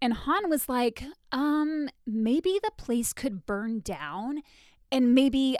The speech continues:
I could help make that happen." Shortly after, a mysterious fire started in the kitchen and destroyed the majority of the club, and Billy sold it. But Billy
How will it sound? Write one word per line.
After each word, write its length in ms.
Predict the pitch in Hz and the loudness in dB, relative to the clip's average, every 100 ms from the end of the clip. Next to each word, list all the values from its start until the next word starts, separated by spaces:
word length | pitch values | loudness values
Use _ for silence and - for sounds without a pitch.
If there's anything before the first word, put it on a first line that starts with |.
| - | -4
I 200 | 214 226 | 0 2
could 180 | 214 262 | 0 -4
help 320 | 254 247 - | -4 -6 -6
make 180 | 208 170 | -8 -6
that 160 | 170 - | -8 -10
happen." 460 | - - - 247 - _ _ _ _ _ _ _ _ _ | -14 -14 -12 -12 -14 _ _ _ _ _ _ _ _ _
Shortly 420 | - 208 180 240 | -8 -4 -2 0
after, 520 | 320 415 - 254 240 247 247 - _ | 0 0 -2 -2 0 -2 -6 -16 _
a 80 | 226 | -2
mysterious 920 | 226 214 - - 320 359 381 403 - | -2 -2 -6 -6 -4 -2 -2 -2 -6
fire 520 | - 392 381 202 175 | -6 -2 0 0 -2
started 400 | 180 - 208 208 | -4 -2 0 0
in 120 | 240 | 0
the 80 | 254 | -2
kitchen 520 | - 320 - 202 190 - | -4 -10 -8 -8 -8 -6
and 120 | 220 | -6
destroyed 520 | 220 - 269 254 254 | -6 -6 -2 0 0
the 80 | 247 | 0
majority 580 | 254 240 311 311 233 220 | 0 0 -2 -2 -4 -6
of 80 | 208 | -8
the 80 | |
club, 440 | 247 294 254 214 214 - _ _ _ | -8 -6 -6 -6 -12 -18 _ _ _
and 180 | - 180 | -10 -8
Billy 220 | 170 185 | -8 -8
sold 280 | 208 247 254 | -8 -8 -8
it. 240 | 214 - - _ _ _ _ - | -12 -16 -20 _ _ _ _ 0
But 180 | 339 | 2
Billy 220 | 427 480 | 4 6